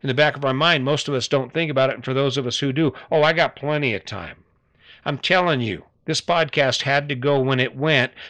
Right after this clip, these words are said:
because I'm fifty-nine years old, and if I'm lucky, I have fifteen, sixteen years left. I'm not really looking to live past seventy-five.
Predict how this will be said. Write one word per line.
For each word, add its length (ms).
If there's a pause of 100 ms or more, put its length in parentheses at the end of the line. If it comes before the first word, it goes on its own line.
(100)
because 580 (220)
I'm 200
fifty-nine 640
years 280
old, 220
and 120
if 140
I'm 200
lucky, 760 (1080)
I 160
have 440
fifteen, 800
sixteen 600
years 340
left. 240
I'm 80
not 160
really 220
looking 320
to 80
live 320
past 340
seventy-five. 720